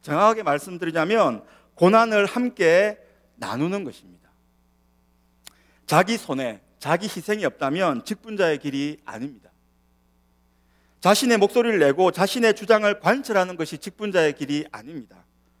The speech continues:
복음과 함께 고난을 받는 것이 직분자의 길입니다.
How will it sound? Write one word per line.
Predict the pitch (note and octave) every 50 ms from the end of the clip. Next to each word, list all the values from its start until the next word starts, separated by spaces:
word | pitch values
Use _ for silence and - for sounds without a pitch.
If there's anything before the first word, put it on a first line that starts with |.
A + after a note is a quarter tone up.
| _ _ _
복음과 | - D#3+ F3+ A#3 B3 B3 A#3+ G#3 E3+
함께 | F3 F3+ - - - C3+ C3 C#3+ E3+ G3+ G3 - _ _ _ _ _ _ _ _
고난을 | - D#3 D#3 F#3 F#3+ G3 F#3 E3+ E3+ E3+
받는 | - - A2 A#2 C#3+ E3+ G3
것이 | G3 G#3 G3+ - - D3+ D3+ D#3+ E3+ E3
직분자의 | _ - F3+ - - G3 F#3+ F#3 D#3 C#3 C3 C3 C3+ C3+
길입니다. | _ - C#3 D3+ B2 A2 - G#2 F#2+ _